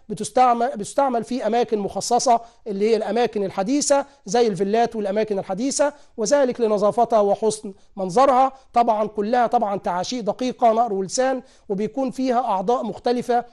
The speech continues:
عن السلالم المعروفة والمتداولة عندنا، ونتعرف على بعض على السلالم من حيث التعريف والمصطلحات المستخدمة،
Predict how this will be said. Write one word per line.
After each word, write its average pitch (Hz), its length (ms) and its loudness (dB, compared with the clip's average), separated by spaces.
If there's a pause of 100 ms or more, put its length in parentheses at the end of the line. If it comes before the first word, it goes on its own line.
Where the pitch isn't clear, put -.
(140)
عن 240 180 0
السلالم 226 640 -2
المعروفة 220 640 2 (180)
والمتداولة 220 640 0
عندنا، 240 480 2 (260)
ونتعرف 240 800 0
على 208 140 2
بعض 220 240 2
على 214 180 0
السلالم 220 520 -2 (200)
من 196 100 -8
حيث 247 260 0
التعريف 214 540 -2 (220)
والمصطلحات 214 800 -2
المستخدمة، 220 640 0